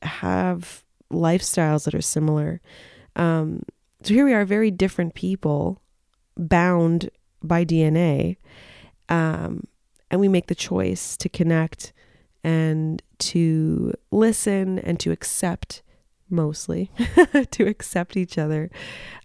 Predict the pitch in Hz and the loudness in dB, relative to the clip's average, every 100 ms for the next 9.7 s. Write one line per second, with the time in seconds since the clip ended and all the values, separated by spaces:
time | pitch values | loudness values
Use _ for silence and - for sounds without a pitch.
0 | - 165 160 160 160 165 175 180 202 _ | -6 -4 -2 -2 -4 -4 -6 -6 -8 _
1 | _ _ _ _ _ - 190 - 175 220 | _ _ _ _ _ -4 -2 0 0 0
2 | 170 156 160 156 151 151 151 147 160 220 | 0 2 2 2 2 2 0 0 0 -2
3 | - 165 170 - - 170 165 160 165 - | -2 -6 -6 -8 0 2 4 4 0 -4
4 | - _ _ _ _ _ - 185 170 175 | -20 _ _ _ _ _ -4 0 2 2
5 | 160 160 160 156 147 151 - 175 175 - | 0 0 -2 -2 0 -2 -2 -4 -4 -8
6 | - - - - - _ _ 190 180 175 | -20 -20 -20 -20 -20 _ _ 0 2 2
7 | 165 170 190 _ _ _ _ _ _ 190 | 0 -2 -8 _ _ _ _ _ _ -10
8 | - 262 262 185 165 160 156 151 147 143 | -2 -2 0 2 2 4 2 2 2 0
9 | 143 - 156 160 160 - | 0 -2 0 0 0 -4